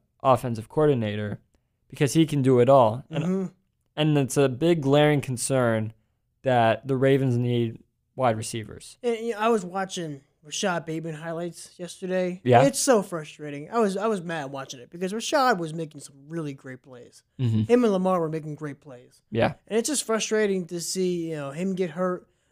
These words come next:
Speaker 2: Lamar get hurt, and then we just kinda, like, just, just go into this, like, weird play calling.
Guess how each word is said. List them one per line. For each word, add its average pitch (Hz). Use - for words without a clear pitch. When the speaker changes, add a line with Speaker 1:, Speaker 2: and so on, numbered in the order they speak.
Speaker 2:
Lamar 151
get 165
hurt, 175
and 143
then 165
we 170
just 165
kinda, 185
like, 139
just, -
just -
go 233
into 185
this, 151
like, 135
weird 233
play 202
calling. 160